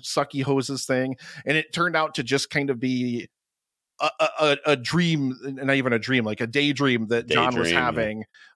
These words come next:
Speaker 1: uh, about this kid, and it wasn't a real thing in the actual movie, and it was only in the movie, at least as far as I'm concerned, just to remind you that you're watching a Saw movie. So
Speaker 2: Mm-hmm.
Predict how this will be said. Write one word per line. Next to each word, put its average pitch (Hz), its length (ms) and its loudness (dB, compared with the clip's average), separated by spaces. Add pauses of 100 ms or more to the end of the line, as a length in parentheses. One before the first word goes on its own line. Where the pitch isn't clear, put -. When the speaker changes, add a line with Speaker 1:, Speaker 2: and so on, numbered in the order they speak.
Speaker 1:
uh, 113 240 0
about 135 320 0
this 127 180 0
kid, 131 500 0
and 123 180 0
it 123 80 -2
wasn't 139 320 0
a 135 60 2
real 123 220 2
thing 123 240 0
in 120 80 2
the 117 100 0
actual 117 320 0
movie, 123 380 2
and 120 80 2
it 123 80 -6
was 131 200 0
only 202 300 2
in 185 100 0
the 160 60 0
movie, 131 320 2
at 117 80 2
least 127 220 -2
as 110 100 -6
far 127 160 2
as 113 100 -2
I'm 143 160 0
concerned, 104 460 -6 (260)
just 202 200 0
to 196 60 -2
remind 143 380 2
you 139 80 -2
that 127 140 2
you're 127 120 0
watching 117 380 0
a 104 40 -2
Saw 120 320 2
movie. 90 460 -6 (440)
So 208 200 2
Speaker 2:
Mm-hmm. 185 220 2